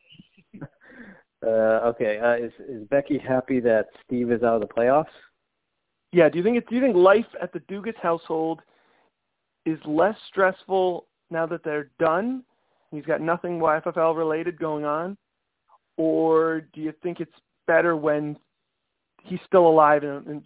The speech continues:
Speaker 2: chance in the playoffs?
Speaker 1: Uh, I think it's all driven to how well his teams are doing, if they're doing. They had a bad week. I think Becky just is getting Steve's, uh,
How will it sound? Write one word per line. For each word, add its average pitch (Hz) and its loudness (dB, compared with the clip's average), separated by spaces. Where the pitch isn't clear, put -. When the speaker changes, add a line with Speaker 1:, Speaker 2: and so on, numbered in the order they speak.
Speaker 2:
chance 151 -10
in 151 -16
the 139 -14
playoffs? 143 -10
Speaker 1:
Uh, 107 -2
I 113 -12
think 123 -2
it's 120 -8
all 110 -2
driven 123 2
to 117 -6
how 113 -2
well 120 0
his 104 -10
teams 135 0
are 123 6
doing, 123 4
if 113 0
they're 104 -6
doing. 104 -4
They 117 0
had 120 2
a 117 -4
bad 120 4
week. 120 -2
I 117 -4
think 113 -8
Becky 110 -2
just 101 -6
is 98 -14
getting 110 -2
Steve's, 107 -6
uh, 50 -8